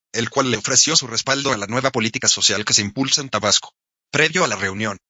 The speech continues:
el mandatario estatal fue invitado a recorrer el fraccionamiento,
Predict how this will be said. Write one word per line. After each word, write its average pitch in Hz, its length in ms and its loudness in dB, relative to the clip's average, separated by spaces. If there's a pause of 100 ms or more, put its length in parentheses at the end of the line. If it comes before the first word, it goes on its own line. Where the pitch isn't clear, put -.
el 101 100 -2
mandatario 107 460 -2
estatal 117 340 -2
fue 131 140 0
invitado 120 340 0
a - 20 0
recorrer 120 380 2
el 127 80 0
fraccionamiento, 101 800 -2